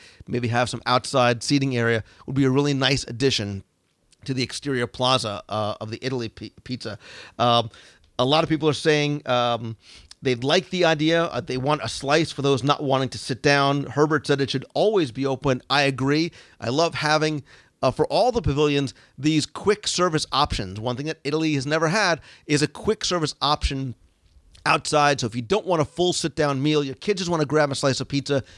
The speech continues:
you can get it, sit, get something to drink, and be on your way. I think some of the best food in World Showcase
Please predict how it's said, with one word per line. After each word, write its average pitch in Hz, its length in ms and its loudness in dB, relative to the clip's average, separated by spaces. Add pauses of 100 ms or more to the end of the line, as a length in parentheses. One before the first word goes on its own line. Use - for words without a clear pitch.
(180)
you 123 100 -2
can 135 160 -2
get 160 180 4
it, 170 180 0
sit, - 380 0 (220)
get 170 160 4
something 165 160 -6
to 151 40 -2
drink, 147 420 -2 (100)
and 135 160 0
be 135 120 -2
on 120 220 0
your 117 140 -4
way. 120 260 0
I 98 60 -8
think 117 180 -6
some 127 140 -2
of 123 60 -4
the 120 60 -2
best 113 480 -4
food 139 300 0 (320)
in 214 220 2
World 156 200 2
Showcase 139 520 -2